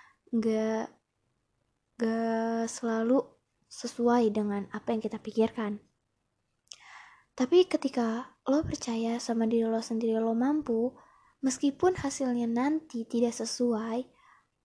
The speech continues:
itu tidak apa-apa, karena lo sudah belajar meyakini diri lo sendiri. Ketika lo yakin sama diri lo sendiri,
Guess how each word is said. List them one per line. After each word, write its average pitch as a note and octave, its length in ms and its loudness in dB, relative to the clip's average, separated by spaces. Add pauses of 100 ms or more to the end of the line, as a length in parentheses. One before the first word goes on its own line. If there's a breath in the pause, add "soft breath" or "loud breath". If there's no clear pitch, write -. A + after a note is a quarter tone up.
(260)
itu C4 240 0
tidak B3 320 2
apa-apa, A#3+ 560 -2 (160)
karena C#4+ 240 0
lo - 260 -2
sudah B3+ 300 -2
belajar A#3 480 0 (880 soft breath)
meyakini B3+ 640 0
diri A#3 300 0
lo A3 80 0
sendiri. A#3 480 -2
Ketika - 320 -4
lo C4+ 160 2
yakin D4 400 -2
sama A#3 320 -2
diri A3+ 160 0
lo A3+ 80 -2
sendiri, B3+ 560 -2